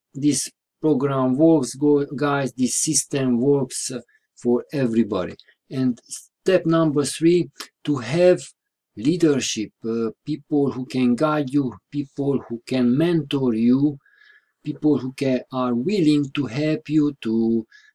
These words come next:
have results, people who already achieve results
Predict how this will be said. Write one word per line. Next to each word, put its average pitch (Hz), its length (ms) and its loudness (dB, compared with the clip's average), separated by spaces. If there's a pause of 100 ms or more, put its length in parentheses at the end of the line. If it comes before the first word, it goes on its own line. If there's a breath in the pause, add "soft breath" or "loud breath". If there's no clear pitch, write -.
(180)
have 123 340 -2
results, 123 520 2
people 165 360 0
who 143 240 -2
already 165 640 4
achieve 151 460 0
results 139 560 2